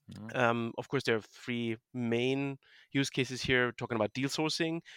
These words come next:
Speaker 2: So are you able to find new deals, uh, through patent data, which is, like, gives you an, a different angle on maybe, you know, everybody's searching for, through the same databases here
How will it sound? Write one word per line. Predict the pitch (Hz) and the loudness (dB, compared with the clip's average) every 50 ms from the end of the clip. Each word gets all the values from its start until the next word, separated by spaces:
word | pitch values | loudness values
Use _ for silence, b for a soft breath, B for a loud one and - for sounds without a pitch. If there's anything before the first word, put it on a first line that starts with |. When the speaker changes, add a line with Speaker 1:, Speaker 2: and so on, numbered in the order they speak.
| B B B | B B B
Speaker 2:
So | - - 117 - | -2 0 2 4
are | - 117 123 | 4 4 6
you | 123 127 | 4 4
able | 90 120 113 123 | 4 2 2 0
to | 117 117 | -4 -8
find | - - 131 117 113 110 110 110 | -2 0 2 2 2 0 -2 -2
new | 113 117 120 123 131 131 131 131 135 131 - | -2 -2 0 0 0 0 0 0 -2 -2 0
deals, | 131 123 127 127 127 127 123 - - - - | 0 2 4 6 4 4 4 0 -4 -4 0
uh, | - 113 104 104 104 - - | 2 4 4 4 2 0 -6
through | - - 127 120 120 110 | -8 -6 -4 -4 -4 -2
patent | - - 131 - 139 135 - | 0 2 2 2 0 2 4
data, | 135 127 131 139 143 147 147 B B B B B B B | 6 8 10 10 8 8 6 B B B B B B B
which | - 113 - | -10 -8 -6
is, | - - - | -6 -4 -4
like, | 120 107 - | -4 -4 -2
gives | - 123 - - | -4 -4 -2 -2
you | 123 117 | 0 0
an, | 113 110 - - | 0 -2 -2 -6
a | - - | -4 -2
different | - 127 - - 131 113 107 - | -2 -2 0 2 2 2 2 2
angle | 107 113 127 131 135 135 131 | 2 2 4 4 4 4 4
on | - 117 113 113 113 | 6 4 4 4 2
maybe, | 113 113 113 110 110 107 107 - _ - | 0 0 0 0 0 -2 -2 -4 _ -2
you | 117 | -2
know, | 113 110 - - | -2 0 0 0
everybody's | 135 147 151 139 139 127 117 - | 2 2 4 6 6 4 4 2
searching | - - - - 139 135 - - 131 120 | -4 -8 -2 0 0 2 2 2 0 -2
for, | - - 120 - - | -2 -6 -8 -8 -8
through | - - 135 | -8 -6 -4
the | 123 117 | -4 0
same | - 127 117 117 | 2 2 4 4
databases | 117 123 131 131 139 143 143 147 139 - | 6 6 6 6 6 4 2 0 -2 0
here | - 151 147 143 | 4 4 4 4